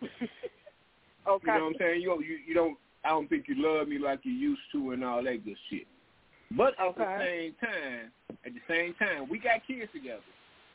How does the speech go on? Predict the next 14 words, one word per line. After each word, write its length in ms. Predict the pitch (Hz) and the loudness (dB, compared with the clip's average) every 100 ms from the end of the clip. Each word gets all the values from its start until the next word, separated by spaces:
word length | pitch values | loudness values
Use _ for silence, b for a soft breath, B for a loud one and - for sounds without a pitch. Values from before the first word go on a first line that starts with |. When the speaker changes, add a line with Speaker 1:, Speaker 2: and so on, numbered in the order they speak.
| _ _ _ _ _ - | _ _ _ _ _ -2
Speaker 1:
Okay. 140 | 190 185 | 0 2
Speaker 2:
But 100 | 208 | 2
at 180 | 220 - | 2 0
the 80 | - - | -8 -6
same 300 | 185 180 165 - | -4 -4 -6 -2
time, 520 | 254 220 135 123 127 - - - - - - _ - | 0 0 -2 -4 -8 -14 -20 -20 -20 -20 -20 _ -2
as 160 | 143 135 | 0 0
you 140 | 165 165 | -2 -2
telling 280 | 214 196 160 | 2 2 2
me 140 | 160 | -2
we 160 | 156 165 | 0 -2
need 320 | 165 165 151 | 0 0 0
this 220 | 135 123 110 117 | -2 -2 -4 0
break, 340 | 202 180 110 | 2 2 0